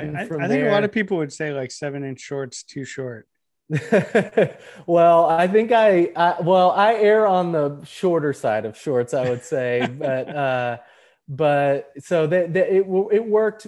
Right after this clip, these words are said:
Speaker 1: I thought it, I thought I pulled it off, but maybe I didn't. I don't know. I gotta go looking ba-, back at some pictures and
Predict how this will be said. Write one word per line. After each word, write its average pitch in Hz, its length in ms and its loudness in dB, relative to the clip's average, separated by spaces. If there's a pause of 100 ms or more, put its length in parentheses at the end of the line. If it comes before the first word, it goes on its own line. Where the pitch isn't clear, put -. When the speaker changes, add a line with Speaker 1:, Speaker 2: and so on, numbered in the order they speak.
Speaker 1:
I 202 200 0
thought 175 260 0
it, 131 80 -4 (160)
I 180 200 -2
thought 151 180 -6
I 123 120 -2
pulled 120 280 -10
it 117 80 -8
off, 113 240 -10
but 117 140 -14
maybe 120 280 -12
I 107 80 -12
didn't. 107 240 -16
I 104 60 -18
don't 107 100 -18
know. 107 140 -18
I 104 80 -16
gotta 107 160 -14
go 107 120 -14
looking 107 300 -18
ba-, 104 180 -16 (220)
back 107 220 -14
at 104 80 -20
some 110 140 -20
pictures 113 420 -16
and 107 100 -20